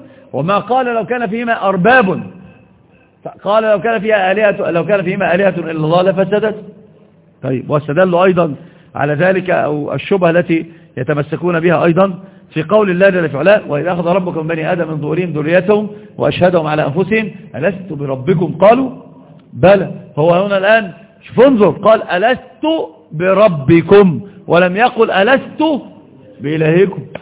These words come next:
فقالوا هذه دلالة أن الرب هو الإله والإله هو الرب، فهما سواء،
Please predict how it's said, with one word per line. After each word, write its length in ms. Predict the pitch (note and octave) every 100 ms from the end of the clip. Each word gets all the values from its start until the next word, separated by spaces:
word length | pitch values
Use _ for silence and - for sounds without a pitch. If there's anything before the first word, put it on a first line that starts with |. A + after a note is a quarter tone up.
| - -
فقالوا 460 | D3 F#3 F3 E3+
هذه 100 | E3+
دلالة 440 | D#3 F3+ B3 A#3+ G3+
أن 120 | G3
الرب 240 | G#3 F#3
هو 100 | F3
الإله 280 | - D#3+ G3+
والإله 300 | E3 D3+ F3
هو 260 | D#3+ F#3+ F#3 - - -
الرب، 400 | C#3+ G3+ G3 -
فهما 400 | E3 G3+ A#3+ F#3 E3+
سواء، 320 | D#3 E3 D3